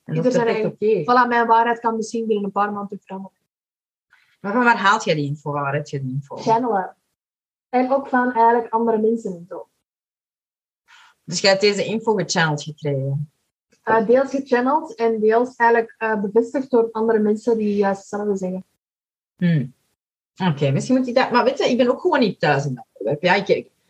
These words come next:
Speaker 1: ik vind soulmates en twin flames, ik heb altijd, als ik dat hoorde, van in het begin altijd het gevoel gehad van,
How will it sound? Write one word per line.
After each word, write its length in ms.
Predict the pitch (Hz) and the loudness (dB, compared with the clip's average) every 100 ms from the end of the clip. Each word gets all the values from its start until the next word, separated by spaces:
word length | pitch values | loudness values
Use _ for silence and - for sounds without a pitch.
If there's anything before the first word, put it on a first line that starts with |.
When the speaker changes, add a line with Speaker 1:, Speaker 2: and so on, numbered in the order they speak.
| _ _ | _ _
Speaker 1:
ik 120 | - - | -16 0
vind 380 | 240 240 - _ _ | 2 2 -4 _ _
soulmates 840 | - 185 240 262 254 254 254 254 - | -14 0 2 4 4 4 4 0 -4
en 200 | 180 151 | -2 0
twin 260 | 233 240 | 0 0
flames, 400 | 240 247 254 254 | 2 2 2 -2
ik 120 | - | -6
heb 140 | 208 196 | -4 0
altijd, 440 | - 208 240 233 | 0 2 2 0
als 140 | - 208 | -4 -4
ik 120 | 190 | 0
dat 320 | 190 165 - - | 2 2 0 -6
hoorde, 500 | 175 185 226 262 277 | 0 2 2 2 0
van 100 | 240 | 0
in 60 | 214 | 0
het 80 | |
begin 240 | 226 202 190 | 0 -2 -2
altijd 300 | - 185 196 | -4 -2 -4
het 160 | 190 | -6
gevoel 280 | 175 156 160 | -8 -4 -2
gehad 220 | 185 170 | -2 -4
van, 300 | - 156 156 | -2 -2 -2